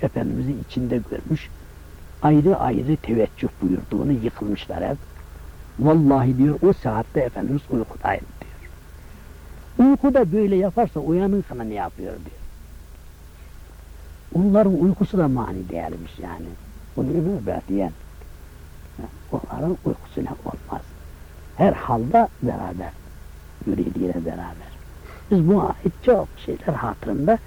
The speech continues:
doldurmayacağız onunla. Binaenaleyh ruhaniyetin huzuru, huzuru kalp mürid ile beraberdir. Kalpten, e, çıkarmadın mı kalbinde, kalbin içinde efendi var gibi durur yatır. Zira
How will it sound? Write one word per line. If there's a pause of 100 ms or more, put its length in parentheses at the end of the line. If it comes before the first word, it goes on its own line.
(320)
doldurmayacağız
onunla. (1160)
Binaenaleyh
ruhaniyetin
huzuru,
huzuru (100)
kalp
mürid
ile
beraberdir. (440)
Kalpten, (360)
e, (380)
çıkarmadın
mı (100)
kalbinde, (240)
kalbin
içinde (140)
efendi
var
gibi
durur
yatır. (540)
Zira